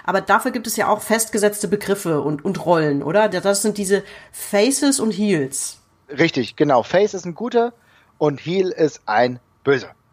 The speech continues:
Speaker 1: So, ich hab natürlich beim Zuhören erstmal gedacht, Moment mal, Heel, ich bin ja Sch-, Videospieler und, äh, ich mag auch M M Os und ein Heel, da denk ich natürlich sofort, oh,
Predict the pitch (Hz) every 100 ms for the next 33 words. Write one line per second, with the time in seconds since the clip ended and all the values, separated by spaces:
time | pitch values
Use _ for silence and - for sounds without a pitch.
0 | _ _ - - - - - _ _ 196
1 | 190 156 - 214 294 247 233 240 233 -
2 | 196 202 254 262 254 214 220 214 208 208
3 | 196 202 175 160 220 285 320 311 - 214
4 | - 240 226 214 208 - - - - -
5 | 139 - 123 - - - 190 220 262 269
6 | - 285 302 311 214 214 131 - 185 185
7 | 196 196 208 220 208 - 208 190 208 285
8 | 285 233 220 208 220 277 285 240 220 226
9 | 220 220 220 190 214 208 302 233